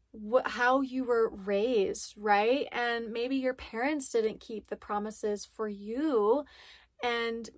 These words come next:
maybe you saw that your mom didn't keep promises to herself, so you didn't really,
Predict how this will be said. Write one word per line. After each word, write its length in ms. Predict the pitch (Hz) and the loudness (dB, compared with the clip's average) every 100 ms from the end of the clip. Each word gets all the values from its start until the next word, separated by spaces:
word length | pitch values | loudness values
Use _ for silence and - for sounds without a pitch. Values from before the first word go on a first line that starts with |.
| _ | _
maybe 320 | 233 240 262 262 | -4 -2 0 0
you 260 | 254 254 | -2 -4
saw 400 | 247 - 240 240 | -4 -4 -2 -2
that 140 | 240 - | -2 -2
your 140 | 240 | -4
mom 280 | 233 240 254 | -2 -2 -2
didn't 280 | 247 220 - | -2 -4 -6
keep 200 | 254 - | -12 -6
promises 500 | 247 226 240 226 214 | -4 -4 -4 -4 -2
to 120 | 220 | -6
herself, 920 | 196 294 370 - - 214 214 226 - - - - _ | -4 2 2 2 2 4 6 4 0 -20 -20 -20 _
so 640 | - - 247 240 233 240 - | -8 -2 0 2 2 2 0
you 180 | 226 277 | 0 0
didn't 260 | 320 320 | 2 0
really, 520 | 302 294 294 285 285 | 0 0 0 -2 -4